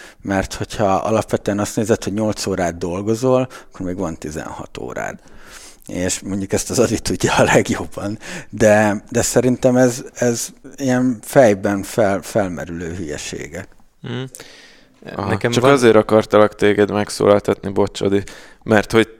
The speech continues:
Speaker 3: te viszont így most el tudtad mondani a másik oldalt is, úgyhogy ha valaki esetleg hallgatja ezt az adást, és nem büszke a side projektjére, akkor tudja, hogy, ö, hogy lehet büszkének lenni rá, mert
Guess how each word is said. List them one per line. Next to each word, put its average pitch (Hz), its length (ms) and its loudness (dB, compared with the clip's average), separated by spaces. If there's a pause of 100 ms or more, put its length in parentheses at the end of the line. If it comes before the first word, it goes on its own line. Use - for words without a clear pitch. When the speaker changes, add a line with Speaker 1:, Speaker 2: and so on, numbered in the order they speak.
(120)
Speaker 3:
te 117 120 6
viszont 110 440 4
így 110 100 2
most 110 220 0
el 110 160 6
tudtad 107 340 2
mondani 101 300 0
a 104 60 2
másik 104 460 0
oldalt 87 520 4
is, - 400 -6
úgyhogy - 340 -4
ha 98 120 0
valaki 104 400 4
esetleg 98 400 0
hallgatja 101 560 4
ezt - 180 -4
az 95 120 -2
adást, 95 380 2
és 90 140 -6
nem 98 220 -4
büszke 98 300 -2
a 92 40 0
side 92 260 2 (100)
projektjére, 92 600 0
akkor 98 400 0 (720)
tudja, 92 400 2
hogy, 95 400 2
ö, 98 220 4 (180)
hogy 90 120 -4
lehet 95 240 2
büszkének 92 520 -2
lenni 92 240 2
rá, 98 140 4
mert 92 260 -2